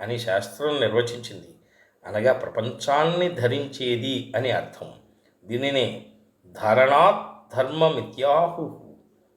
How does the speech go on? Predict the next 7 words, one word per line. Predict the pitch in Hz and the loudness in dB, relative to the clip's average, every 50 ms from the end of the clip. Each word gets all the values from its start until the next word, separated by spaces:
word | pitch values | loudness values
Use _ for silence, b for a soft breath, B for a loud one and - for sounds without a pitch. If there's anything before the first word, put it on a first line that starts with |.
| _ _ - | _ _ -4
మనం | 113 117 131 139 139 139 139 123 107 101 | -2 2 2 2 2 2 -2 -4 -2 0
దానిని | 104 107 - 123 127 123 120 113 110 | 2 2 2 2 0 -2 -2 -4 -4
ధరించుట | 107 107 - - 104 107 117 127 123 120 - 143 - 139 - - | -4 -6 -6 -6 -4 -2 -2 -4 -4 -6 -8 -6 -6 -6 -2 0
చేతను, | 143 147 147 151 156 160 170 165 165 - b b b b b b b b | 0 0 0 0 -2 -2 -2 -4 -8 -14 b b b b b b b b
అనగా | - 95 101 104 107 104 98 90 - - | -8 -6 -2 2 4 4 4 2 0 -4
ఆచరించుట | - 87 90 - - 120 117 127 143 143 - 151 143 151 156 - | -8 -8 -8 -6 -2 -2 -2 -2 -4 -6 -4 -6 -6 -6 0 0
చేతను, | 156 156 156 160 160 165 165 165 - | 2 2 2 0 -2 -2 -2 -4 -8